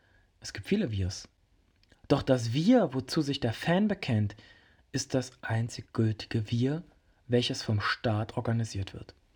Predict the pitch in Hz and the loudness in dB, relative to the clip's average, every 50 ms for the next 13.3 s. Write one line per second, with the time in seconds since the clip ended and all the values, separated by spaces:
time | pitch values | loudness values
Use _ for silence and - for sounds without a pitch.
0 | _ _ _ _ _ _ - _ _ - 127 160 151 - 156 165 160 - 156 147 | _ _ _ _ _ _ -20 _ _ 0 2 2 2 4 4 4 4 4 2 2
1 | 139 135 135 160 175 - 185 175 175 - - 127 123 113 - 117 131 135 - - | 4 4 4 4 2 4 2 2 2 2 0 -2 -2 0 0 0 0 0 0 0
2 | 110 107 107 110 110 - - 101 95 92 98 - - - - - - - - - | 2 2 2 2 0 0 -2 -2 -2 -2 -4 -8 -12 -20 -20 -20 -18 -14 -4 -2
3 | 127 - - - 170 170 185 190 196 196 185 - - - _ - - 147 123 - | -2 0 4 4 4 6 4 4 2 0 -4 -8 -16 -20 _ -2 0 0 2 2
4 | 131 143 165 190 180 185 180 170 175 175 170 170 170 175 - - - - _ _ | 4 4 4 4 2 2 2 2 2 2 2 0 -2 -4 -6 -10 -18 -20 _ _
5 | - 139 139 - 139 139 139 - - 160 156 165 180 180 - 160 156 156 156 151 | -2 -2 0 0 0 -2 -2 2 4 6 6 8 6 4 4 4 4 6 4 4
6 | 147 160 - - - - 208 202 202 190 185 175 180 165 156 151 143 139 147 147 | 2 -2 -4 -4 0 4 6 6 8 8 6 6 4 2 2 4 2 2 2 2
7 | 147 143 - 139 135 - - - 135 131 135 135 - - 135 123 120 - - 113 | 0 -2 -4 -6 -6 -2 2 4 4 4 4 0 -2 0 0 0 -2 -4 -4 0
8 | - 127 117 - - - - 95 95 98 - - _ _ _ _ _ _ - - | 2 2 2 2 -2 -4 -4 -4 -4 -4 -6 -10 _ _ _ _ _ _ -20 -20
9 | - - - _ _ - - 143 143 139 139 - - 143 - - 185 185 175 165 | -20 -20 -20 _ _ 0 2 2 2 2 0 -2 -2 -2 2 6 6 8 8 8
10 | 160 - - 156 151 151 - - - - 175 180 175 160 147 - 127 113 120 110 | 6 4 4 4 4 4 2 0 2 4 4 6 6 4 4 2 0 2 2 2
11 | 113 113 147 165 175 160 - - - 165 139 120 110 - - - - - - - | 4 4 4 2 2 0 0 2 4 4 4 4 2 0 -4 -12 -18 -20 -20 -16
12 | - - - 127 120 113 110 107 110 - - 110 107 - - 101 107 107 107 107 | -10 -4 -2 0 2 2 2 2 2 0 0 -2 -2 0 -2 -2 -2 -2 -2 -4
13 | 101 101 - - - | -4 -6 -6 -8 -14